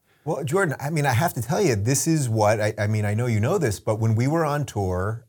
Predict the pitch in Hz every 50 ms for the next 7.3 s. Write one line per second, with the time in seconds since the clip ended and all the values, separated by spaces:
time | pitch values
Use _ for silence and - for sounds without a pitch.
0 | _ _ 113 101 92 - 131 123 110 104 117 117 - 110 98 107 95 - - 110
1 | 127 139 143 143 135 131 117 - 117 110 107 107 95 117 117 107 107 107 104 101
2 | 98 101 104 101 110 107 101 101 110 107 107 98 98 107 107 95 85 - 104 101
3 | 101 110 101 104 107 107 98 92 95 90 - 95 95 95 95 - - - 135 135
4 | 104 123 107 95 92 82 90 92 92 92 92 90 98 104 98 101 87 - 113 113
5 | 117 117 113 - 120 101 85 95 107 110 113 117 110 113 - 95 92 90 95 113
6 | 131 - 110 95 - 101 92 98 101 98 98 101 98 98 101 98 - - 104 95
7 | 92 92 95 95 98